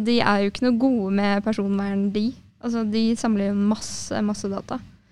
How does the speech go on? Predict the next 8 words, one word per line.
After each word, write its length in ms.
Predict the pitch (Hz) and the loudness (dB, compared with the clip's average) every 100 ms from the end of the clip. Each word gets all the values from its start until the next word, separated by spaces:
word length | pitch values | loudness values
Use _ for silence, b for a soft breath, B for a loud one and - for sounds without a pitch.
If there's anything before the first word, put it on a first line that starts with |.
| b b b b _ _ _ _ _ _ _ _ - | b b b b _ _ _ _ _ _ _ _ -2
Der 120 | 233 | 2
er 120 | 214 | 2
jo 60 | 208 | 0
Apple 480 | 208 - - 202 202 | -4 -8 -4 -2 0
heldigvis 480 | 220 202 190 196 - | 0 0 -2 -4 -4
litt 260 | 202 208 - | -4 -6 -6
bedre. 380 | 196 185 202 220 - _ | -6 -4 -4 -6 -10 _
Eh, 420 | 233 226 226 233 | -10 -8 -6 -8